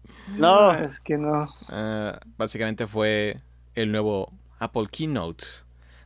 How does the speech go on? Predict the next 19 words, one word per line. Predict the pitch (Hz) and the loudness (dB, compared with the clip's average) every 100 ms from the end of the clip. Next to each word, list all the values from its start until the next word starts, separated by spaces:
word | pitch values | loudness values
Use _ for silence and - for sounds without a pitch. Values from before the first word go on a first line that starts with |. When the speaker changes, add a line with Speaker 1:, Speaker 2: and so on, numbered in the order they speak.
| - | -10
Speaker 3:
donde | 104 98 | -8 -8
presentaron | - 101 92 107 101 101 | -8 -8 -6 -6 -6 -6
las | 95 | -6
nuevas | 101 98 - | -4 -6 -6
cosas | 98 98 90 | -8 -8 -6
de | 95 | -4
Apple, | 95 - 82 71 73 | -4 -4 -10 -10 -14
tal | - - | -16 -14
cual. | 76 52 - - - - - - - - - - - - - - - | -12 -12 -14 -20 -20 -20 -20 -20 -20 -20 -20 -20 -20 -20 -20 -20 -20
Y | - 175 196 208 208 | -14 -8 -6 -4 -4
viene | 180 123 113 | -4 -6 -6
una | 107 | -6
lista | 104 107 - 110 101 92 - - - - - - | -8 -8 -6 -4 -4 -6 -12 -20 -20 -20 -20 -12
interesante | 127 117 120 110 104 117 113 117 | -8 -4 -2 -2 -2 -4 -4 -6
de | 104 | -4
cosas, | 113 147 | -8 -8
pero | - 226 220 | -6 -4 -4
nos | 214 208 | -4 -4
centraremos | 190 185 147 135 147 160 - | -4 -2 -2 0 -2 -6 -10